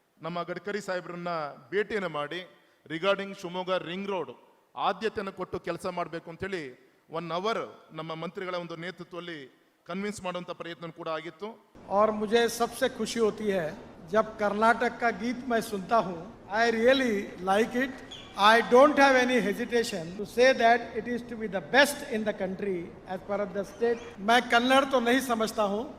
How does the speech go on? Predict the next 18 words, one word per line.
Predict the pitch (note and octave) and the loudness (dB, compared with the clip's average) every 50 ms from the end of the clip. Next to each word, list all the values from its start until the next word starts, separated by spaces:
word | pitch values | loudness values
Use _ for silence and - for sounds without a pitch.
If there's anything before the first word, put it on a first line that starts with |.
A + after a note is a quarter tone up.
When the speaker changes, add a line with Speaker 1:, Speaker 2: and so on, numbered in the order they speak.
| - - | -12 -2
Speaker 2:
पर | - B3 B3 B3 - | 0 0 0 2 0
कुछ | C#4+ C4+ | 0 0
शब्दों | - - A3+ A3 G3 G3 B3 B3+ | 0 0 0 -2 2 4 4 4
से | A#3+ A#3+ C4 | 4 4 4
उसका | B3+ A#3 B3 - - A#3+ | 2 2 0 0 -2 -2
भावार्थ | G3+ E3 D#3 E3 F#3+ G3+ A3+ A3+ A3+ - - G#3+ | -2 -2 -2 -2 2 4 6 4 4 2 -2 -4
मैं | G#3 G#3+ G3+ | -4 -4 -6
समझता | - - F3+ F3+ F3+ D#3+ - - D3 | -8 -10 -12 -12 -12 -14 -14 -18 -20
हूँ। | - - - | -20 -14 -4
I | F#3+ G#3 A3 A3 | 0 2 2 2
am | G#3 G#3+ | 2 2
really | A3+ B3 B3+ B3+ B3 A#3 | 4 4 4 4 4 2
like | G#3+ G3+ G3 - - | 2 0 0 0 -2
it | A#3 B3 - - - - - - - - - | -6 -6 -6 -12 -18 -20 -20 -20 -20 -16 -12
and | F#3+ G3 F#3 | -12 -10 -8
giving | G#3 A3 A3+ A3+ A3+ A3 | -6 -4 -4 -2 -2 -2
my | G#3+ G#3 G#3 G#3+ | -2 -2 -2 -4
thanks | - G#3 G#3+ A3 A#3 A3+ - | -4 -2 -2 -2 -2 -4 -8